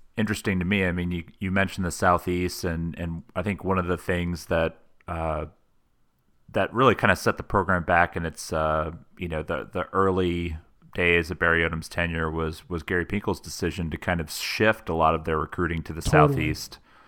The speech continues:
Speaker 2: Totally.
Speaker 1: um, and kind of move away from Texas. Uh, so when it comes to, like, you know, recruiting, how much, how much of a focus is, is Missouri? I mean, obviously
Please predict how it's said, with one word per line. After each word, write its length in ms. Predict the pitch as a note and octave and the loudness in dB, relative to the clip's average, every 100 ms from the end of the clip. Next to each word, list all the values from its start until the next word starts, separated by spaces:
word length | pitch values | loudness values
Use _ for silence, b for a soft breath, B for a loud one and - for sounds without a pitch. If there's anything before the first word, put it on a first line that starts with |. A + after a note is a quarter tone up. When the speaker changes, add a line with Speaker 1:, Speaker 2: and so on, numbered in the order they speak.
| b b b _ | b b b _
Speaker 2:
Totally. 240 | - D3+ E2+ | 0 6 8
Speaker 1:
um, 520 | D#2+ D#2+ E2 E2 - | 8 6 2 -4 -6
and 220 | F#2 F2 | -2 0
kind 120 | F#2 F#2 | 2 4
of 60 | |
move 160 | F2 D#2+ | 2 0
away 300 | D#2+ F2+ G#2 | 2 4 4
from 200 | - D#2+ | 2 -4
Texas. 600 | - D#2 - D2 - - B B B B | -2 -4 -2 -4 -4 -14 B B B B
Uh, 200 | D#2+ E2+ | 2 2
so 180 | - B2 | 4 6
when 120 | B2 | 6
it 100 | B2+ | 6
comes 260 | D#3 F#3 - | 4 4 4
to, 140 | B2+ | 4
like, 320 | F#2 E2+ - _ _ _ - | 4 2 -4 _ _ _ -2
you 100 | F2+ | 0
know, 80 | |
recruiting, 640 | E2 E2+ - - D3 G2 E2 | 0 0 -2 2 2 2 2
how 240 | B2 D#3+ | 4 4
much, 440 | C3+ A#2 - - b b b b b b b _ _ _ B B - | 6 4 4 -6 b b b b b b b _ _ _ B B -10
how 260 | - E3 | 6 8
much 240 | D#3 B2+ B2 | 8 4 4
of 80 | |
a 80 | G2+ | 0
focus 460 | - G#2+ G2 F2+ - | 2 2 2 -2 0
is, 220 | F2 D#2+ | -2 -2
is 200 | E2+ - | -6 -6
Missouri? 560 | F#2 E2 F#2 F#2 F2 F2+ | -6 -2 2 4 4 0
I 60 | F#2 | 0
mean, 180 | G2 G2+ | 4 8
obviously 720 | A2 G#2+ - G2+ F2+ E2+ | 8 8 4 2 2 0